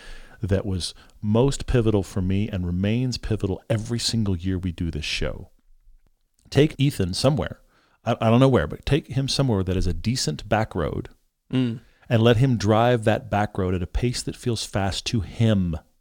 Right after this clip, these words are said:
Speaker 2: Oh, that's good.
Speaker 1: Please
Speaker 2: Yeah.
Speaker 1: do not drive your friend Ethan as fast as you can go down said back road
Speaker 2: Right.
Speaker 1: and ask him if he's having fun, because he might not be.
Speaker 2: Right.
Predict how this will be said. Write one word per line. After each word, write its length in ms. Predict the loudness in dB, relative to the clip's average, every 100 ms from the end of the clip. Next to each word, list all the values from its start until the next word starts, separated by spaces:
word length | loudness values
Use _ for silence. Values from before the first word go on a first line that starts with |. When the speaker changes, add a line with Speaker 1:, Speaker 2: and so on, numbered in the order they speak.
| _ _ -6
Speaker 2:
Oh, 80 | -2
that's 240 | -2 -4
good. 260 | -6 -6 -2
Speaker 1:
Please 480 | 4 4 6 6
Speaker 2:
Yeah. 400 | 4 4 2 0 6
Speaker 1:
do 140 | 6
not 320 | 8 6 4
drive 320 | 4 6 6
your 100 | 4
friend 320 | 0 2 2 2
Ethan 360 | 0 0 0
as 160 | 0 -2
fast 400 | 0 0 0 0
as 140 | -2
you 80 | -2
can 160 | 0 0
go 320 | 2 2 2
down 280 | 0 -2 -2
said 300 | 0 -2 0
back 260 | -4 -4
road 240 | -4 -2 2
Speaker 2:
Right. 140 | 2 2
Speaker 1:
and 60 |
ask 280 | 2 0 0
him 100 | -2
if 100 | 0
he's 120 | -4
having 320 | -4 -4 -4
fun, 320 | -4 -4 -4 -4
because 240 | 0 2
he 80 | 4
might 180 | 4 6
not 160 | 4
be. 160 | 2 -4 _
Speaker 2:
Right. 340 | -8 -6 -6